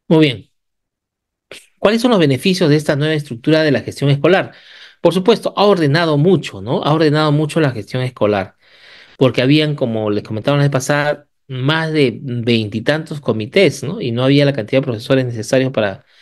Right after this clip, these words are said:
poder asumir eso en la escuela. Eh,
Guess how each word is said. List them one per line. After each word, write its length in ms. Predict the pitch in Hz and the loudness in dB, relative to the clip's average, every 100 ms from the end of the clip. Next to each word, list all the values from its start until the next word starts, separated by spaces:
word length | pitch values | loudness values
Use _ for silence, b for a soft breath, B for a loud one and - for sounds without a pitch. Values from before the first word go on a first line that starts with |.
| b b b _ | b b b _
poder 280 | 107 117 135 | 0 2 2
asumir 460 | 131 - 117 123 | -2 -6 -6 0
eso 320 | 160 190 - 110 | 2 2 -2 -6
en 80 | |
la 60 | 104 | -8
escuela. 520 | - 170 165 92 - _ _ b b _ B B B B B B - | -4 -2 0 -2 -8 _ _ b b _ B B B B B B -2
Eh, 580 | 135 131 127 127 123 | 2 2 2 0 0